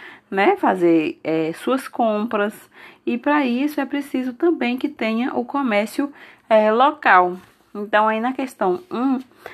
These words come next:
da página vinte e três, diz: "O que todos esses estabelecimentos têm em comum?"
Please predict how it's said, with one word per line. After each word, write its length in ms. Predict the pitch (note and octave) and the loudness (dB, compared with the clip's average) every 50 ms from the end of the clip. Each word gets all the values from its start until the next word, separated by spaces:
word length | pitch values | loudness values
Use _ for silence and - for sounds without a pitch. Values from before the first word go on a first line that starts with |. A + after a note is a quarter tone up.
| - _ _ | -20 _ _
da 140 | - G3+ | 0 0
página 400 | G3 - F#3+ F3+ F#3 F#3 F#3 F3+ | 2 4 4 4 4 2 -2 -2
vinte 200 | E3+ E3+ E3+ - | -2 -2 -4 -4
e 60 | F#3 F#3 | -6 -6
três, 460 | - G#3+ G#3+ A3+ A3+ G#3+ F#3 F3+ - - - - - - | -4 -4 -2 -2 -2 -2 -4 -6 -8 -16 -20 -20 -16 -16
diz: 600 | - - G3+ F#3 D#3+ B2+ - - - - - - _ _ _ _ _ _ _ _ _ _ _ _ _ _ _ _ _ _ _ _ _ _ _ _ _ _ _ _ _ _ _ _ _ _ _ _ _ _ _ _ _ _ _ _ _ _ _ _ _ | -6 0 2 4 4 2 0 -6 -16 -20 -20 -20 _ _ _ _ _ _ _ _ _ _ _ _ _ _ _ _ _ _ _ _ _ _ _ _ _ _ _ _ _ _ _ _ _ _ _ _ _ _ _ _ _ _ _ _ _ _ _ _ _
"O 140 | - A#3 A#3+ | -4 -4 -4
que 220 | A#3+ - E4+ F4 | 4 4 4 4
todos 500 | F4 - - B3 B3 C4+ A#3+ B3 A#3 G#3+ | 4 4 4 4 4 4 0 -4 -6 -4
esses 260 | A3 G#3 G#3+ G#3+ G#3 - | -4 -4 -4 -8 -12 -12
estabelecimentos 960 | - - G#3+ G3 F#3+ F3+ F3+ F3+ - - F3+ E3+ E3 D#3+ E3+ F3+ F#3 F#3 - | -8 -8 -4 0 0 0 0 0 -4 -4 -2 0 0 0 0 -2 -4 -8 -8
têm 260 | - - F3+ E3 D#3 | -4 -2 -2 -2 -2
em 20 | |
comum?" 500 | D3+ - - C#3+ C#3+ D3 D#3 D#3+ F3 G3+ | -4 -6 -6 -6 -4 -2 -2 -2 -2 -2